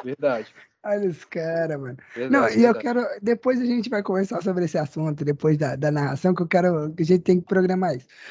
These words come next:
Speaker 2: Mas, assim, o Nicolas é bom. E, e ele tá botando o Diogo Barbosa, foi, é meio burrice do Mancini.
Speaker 1: É, né, cara? Mas eu acho, tipo, muito absurdo demitir o Mancini. Muito absurdo mesmo, cara.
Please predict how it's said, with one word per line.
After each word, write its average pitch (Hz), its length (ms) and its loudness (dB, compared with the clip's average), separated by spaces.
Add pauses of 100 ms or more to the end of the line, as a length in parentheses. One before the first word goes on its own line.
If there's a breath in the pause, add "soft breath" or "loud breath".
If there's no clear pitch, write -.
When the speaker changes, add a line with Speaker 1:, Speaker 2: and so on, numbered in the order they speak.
(120 loud breath)
Speaker 2:
Mas, 202 180 4
assim, 180 380 0 (380)
o 180 100 6
Nicolas 185 420 6
é 330 80 0
bom. 277 460 4 (1120)
E, 165 300 0
e 196 60 8
ele 208 140 6
tá 214 160 -2
botando 208 300 4
o 202 40 6
Diogo 180 200 4
Barbosa, 160 400 0
foi, 359 220 -2 (100)
é 294 140 2 (240)
meio 262 240 8
burrice 427 320 6
do 370 120 6
Mancini. 190 600 2 (1300)
Speaker 1:
É, 330 240 2
né, 202 160 2
cara? 135 320 4
Mas 190 320 4
eu 247 100 8
acho, 220 240 6
tipo, - 180 -10
muito 185 240 4
absurdo 147 420 -2
demitir 131 300 -6
o 117 120 -12
Mancini. 113 480 -10
Muito 165 240 -4
absurdo 143 420 -2
mesmo, 101 300 -10
cara. 90 260 -10